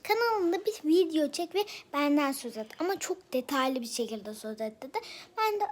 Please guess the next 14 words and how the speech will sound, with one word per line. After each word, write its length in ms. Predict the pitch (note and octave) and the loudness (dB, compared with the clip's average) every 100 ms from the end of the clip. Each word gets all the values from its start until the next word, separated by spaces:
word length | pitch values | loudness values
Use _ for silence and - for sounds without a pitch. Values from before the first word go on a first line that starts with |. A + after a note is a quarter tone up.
| F#4 | 4
özellikle 540 | E4+ E4+ C#4+ B3 D4+ | 4 2 2 -2 -4
Çağla'dan 580 | D4+ C#4+ B3 A3 G#3+ G#3 | -2 -2 -2 -4 -10 -10
başlamak 340 | A3 A#3 A#3+ | -8 -6 -6
istedim. 280 | - C4 D#4+ - - - - - - - - - | -4 2 2 2 -6 -16 -16 -16 -18 -18 -6 0
Çağla 520 | F#4+ B4+ C#5+ A#4+ A4 | 6 8 12 12 12
arkadaşlar 560 | A4 A#4+ A4 F#4+ F#4 F#4 | 10 8 8 6 6 6
benim 240 | G4+ G4+ | 4 4
çok 400 | - G#4 - - | 4 2 2 4
yakından 560 | D4+ - D#4 D4+ F#4+ G4 | 4 4 8 10 10 10
arkadaşım. 680 | D4+ A#3+ A#3 A#3+ - F4 F4 | 8 4 -2 -6 -2 -4 -2
Kuzen 420 | D4+ D#4 D#4+ E4+ | 0 4 6 6
gibi 260 | D4 C4 | 4 0
bir 40 | C#4 | 0
şey. 160 | - | 2